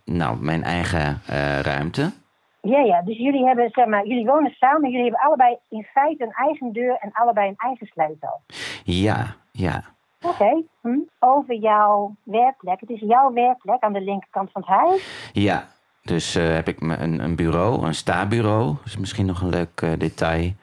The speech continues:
Speaker 1: Ehm,
Speaker 2: En, en welke kant kijk je op als je achter je sta-bureau werkt?
Speaker 1: Ja, dat is sinds kort veranderd. Ik keek, eh, door het raam naar buiten. Ehm,
Speaker 2: Mhm.
Speaker 1: maar,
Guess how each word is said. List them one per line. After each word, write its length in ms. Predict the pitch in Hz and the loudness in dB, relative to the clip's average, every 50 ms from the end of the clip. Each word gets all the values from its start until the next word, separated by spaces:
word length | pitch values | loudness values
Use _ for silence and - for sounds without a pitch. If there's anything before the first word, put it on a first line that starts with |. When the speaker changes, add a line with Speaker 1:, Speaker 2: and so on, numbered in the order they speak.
| - - - - - - - - _ _ - - _ | -14 -20 -20 -18 -20 -20 -20 -20 _ _ -20 -14 _
Speaker 1:
Ehm, 520 | - 80 78 76 76 73 73 73 71 69 - | -2 0 0 2 2 2 2 0 0 0 -2
Speaker 2:
En, 100 | - - | -2 0
en 180 | - 208 226 - - _ _ _ - | 0 -2 -2 -2 -6 _ _ _ -2
welke 340 | - 196 240 262 - 247 - | 2 2 4 4 2 0 0
kant 260 | - 254 262 277 - | 2 2 2 2 2
kijk 280 | - 226 208 190 175 | 2 2 2 2 0
je 120 | - - 208 | -2 -4 -2
op 80 | 208 196 | 0 0
als 200 | 196 202 - - | 0 0 -2 -6
je 160 | - 190 - | -6 -6 -6
achter 260 | - 175 - - 208 180 | -6 -8 -8 -8 -6 -6
je 120 | 185 175 | -6 -6
sta-bureau 640 | - - - 196 185 180 175 170 165 160 165 170 165 | -4 -2 0 2 2 2 2 0 -2 0 0 0 0
werkt? 360 | 156 165 160 160 170 208 247 - - - - - - - - - _ _ _ _ | 0 -2 -2 0 0 -2 -2 -4 -8 -14 -14 -16 -18 -18 -20 -20 _ _ _ _
Speaker 1:
Ja, 180 | - 110 98 | 0 0 0
dat 140 | 95 98 95 | 2 0 0
is 180 | 113 113 - - | -2 -2 -2 0
sinds 240 | - 113 107 107 - | 0 0 0 0 0
kort 220 | - 123 123 - | 0 0 0 0
veranderd. 640 | - 110 92 95 107 123 147 160 165 160 - - - - | 0 0 2 2 2 2 2 2 0 0 -2 -6 -6 -6
Ik 240 | - - - - - | -6 -8 -10 -16 -8
keek, 340 | - - 131 147 147 139 - | -4 -2 0 0 0 -2 -4
eh, 520 | - - - - 98 95 87 87 82 80 80 80 | -6 -4 -2 0 0 2 2 2 2 0 0 0
door 120 | - 95 95 | 0 0 0
het 100 | 92 - | 2 2
raam 240 | 95 95 92 90 85 | 0 0 0 0 0
naar 120 | 82 80 | 0 0
buiten. 540 | - 85 87 101 131 139 - - 170 196 - _ _ _ _ _ _ _ _ _ _ _ | 0 0 0 0 0 -2 -2 -2 -4 -4 -4 _ _ _ _ _ _ _ _ _ _ _
Ehm, 540 | - 95 90 87 85 85 82 80 80 80 78 | -4 -2 0 2 2 2 2 2 2 2 0
Speaker 2:
Mhm. 200 | 78 - 202 262 285 - _ _ _ _ - 78 82 | 0 0 -2 -2 -4 -8 _ _ _ _ -4 -2 0
Speaker 1:
maar, 460 | 85 87 82 82 82 80 78 71 | 0 0 0 0 -2 -2 -4 -6